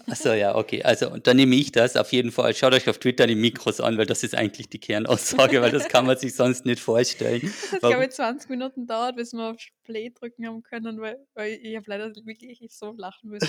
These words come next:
Speaker 2: weil es so lustig ist.
Speaker 1: <laughs> Weil es einfach so witzig ausschaut, ja. Wir können auf der,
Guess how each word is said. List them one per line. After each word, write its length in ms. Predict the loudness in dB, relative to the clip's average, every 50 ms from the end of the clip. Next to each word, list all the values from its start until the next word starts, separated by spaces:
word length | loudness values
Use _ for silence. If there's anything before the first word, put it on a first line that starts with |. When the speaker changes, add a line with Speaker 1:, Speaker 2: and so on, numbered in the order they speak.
| -8 -8
Speaker 2:
weil 80 | -14 -16
es 100 | -18 -18
so 80 | -18
lustig 280 | -18 -18 -18 -20 -18 -16
ist. 140 | -16 -18 _
Speaker 1:
<laughs> 60 | -4 -4
Weil 80 | -4
es 180 | -4 -4 -12 -10
einfach 220 | -8 -6 -6 -6
so 160 | -6 -6 -12
witzig 300 | -14 -14 _ -14 -14 -12
ausschaut, 380 | -12 -12 -12 -12 -14 -14 -12 -8
ja. 140 | -8 -8 -8 -10 _ _ _ _ _ _ -20 _ _
Wir 80 | _ 0 0 0
können 160 | 2 2 0
auf 140 | 0 0 2
der, 280 | 4 4 4 2 0